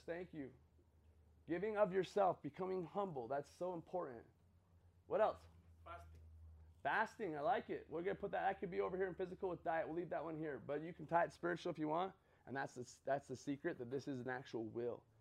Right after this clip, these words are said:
Speaker 2: Yeah.
Speaker 1: And they all interlock. Good, good, good put together. Okay? Another one, uh, reading Holy Writ. Reading Holy Writ.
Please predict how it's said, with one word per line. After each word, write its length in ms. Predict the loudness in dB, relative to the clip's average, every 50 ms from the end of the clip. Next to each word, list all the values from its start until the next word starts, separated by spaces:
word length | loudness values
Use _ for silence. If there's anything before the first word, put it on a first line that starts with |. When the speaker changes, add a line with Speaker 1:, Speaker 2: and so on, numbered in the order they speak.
| -20 -20
Speaker 2:
Yeah. 60 | -16 -10
Speaker 1:
And 80 | -4 -2
they 60 | 0
all 200 | 0 0 0 0
interlock. 420 | 2 2 4 4 4 2 2 -2 -12 -18 -20 _ _ _ _ _ -4
Good, 140 | -4 -4 -4 -4 -8 -6
good, 160 | -4 -4 -4 -4 -8 -16 -20 _ _ -14
good 140 | -12 -12 -12 -12
put 120 | -14 -12
together. 220 | -10 -10 -10 -8 -4 -4
Okay? 140 | -4 -4 -4 -8 -14 -20 _ _ _ _ -8 -2
Another 200 | 0 2 2 4
one, 180 | 2 2 0 2
uh, 240 | 2 2 2 2
reading 380 | 2 2 2 2 2 0 0 2
Holy 300 | 2 4 6 4 4 4
Writ. 340 | 2 2 2 2 2 -2 -4 -10 -20 _ _ _ _ _ _ _ _ _ _ _ _ _ _ _ -12 -4
Reading 340 | -2 -2 -2 -2 -4 -4 -2
Holy 320 | 0 2 2 4 4 2 2
Writ. 340 | 0 0 0 0 -2 -4